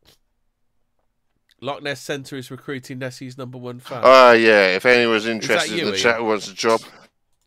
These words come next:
Speaker 2: Oh,
Speaker 1: Is
Speaker 2: yeah,
Speaker 1: that
Speaker 2: I'll do
Speaker 1: you,
Speaker 2: that
Speaker 1: Ian?
Speaker 2: one then. Um, okay.
Speaker 1: No, I meant, is
Speaker 2: Yeah,
Speaker 1: that
Speaker 2: stick
Speaker 1: you?
Speaker 2: that one up.
Speaker 1: Nessie-, Nessie's number one fan.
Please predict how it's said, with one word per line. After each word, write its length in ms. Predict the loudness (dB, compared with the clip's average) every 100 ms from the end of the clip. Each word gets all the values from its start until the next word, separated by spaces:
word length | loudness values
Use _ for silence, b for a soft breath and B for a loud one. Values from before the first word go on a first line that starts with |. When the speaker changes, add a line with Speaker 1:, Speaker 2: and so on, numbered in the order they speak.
| -2
Speaker 2:
Oh, 20 |
Speaker 1:
Is 40 | 4
Speaker 2:
yeah, 60 |
Speaker 1:
that 40 | 4
Speaker 2:
I'll 80 |
do 80 | 4
Speaker 1:
you, 60 | 0
Speaker 2:
that 80 | -2
Speaker 1:
Ian? 80 |
Speaker 2:
one 100 | -2
then. 480 | -6 -6 -4 0 0 -2
Um, 60 | -6
okay. 120 | -10 -12 -20 b _ _ _ _ _ _ _ _
Speaker 1:
No, 160 | -8 -6
I 20 |
meant, 180 | -6 -8
is 80 | -2
Speaker 2:
Yeah, 100 | -2
Speaker 1:
that 100 | -2
Speaker 2:
stick 140 | -6
Speaker 1:
you? 40 | -2
Speaker 2:
that 140 | -2
one 120 | 0 -2
up. 160 | -4
Speaker 1:
Nessie-, 320 | -8 -18 -20 -18
Nessie's 380 | -18 -18 -20
number 180 | -20 -20
one 220 | -20 -20
fan. 340 | -20 -20 -20